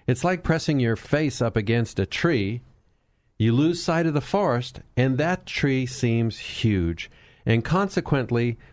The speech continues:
we are depressed and angry. We're debilitated by our perception of our problems, and much important work in God's kingdom goes undone.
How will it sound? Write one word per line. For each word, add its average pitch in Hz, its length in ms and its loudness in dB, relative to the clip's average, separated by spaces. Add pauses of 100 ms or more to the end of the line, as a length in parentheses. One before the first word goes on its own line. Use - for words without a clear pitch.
we 117 160 4
are 104 140 2
depressed 135 760 -2
and 110 300 0
angry. 101 560 0 (380)
We're 113 100 2
debilitated 113 960 0
by 98 200 2
our 110 140 2
perception 123 640 -2
of 113 100 0
our 113 120 2
problems, 101 580 0
and 104 320 2
much 139 480 -2
important 117 580 0
work 110 440 0 (120)
in 98 220 2
God's 110 420 0 (140)
kingdom 90 540 0 (360)
goes 101 300 2
undone. 98 600 0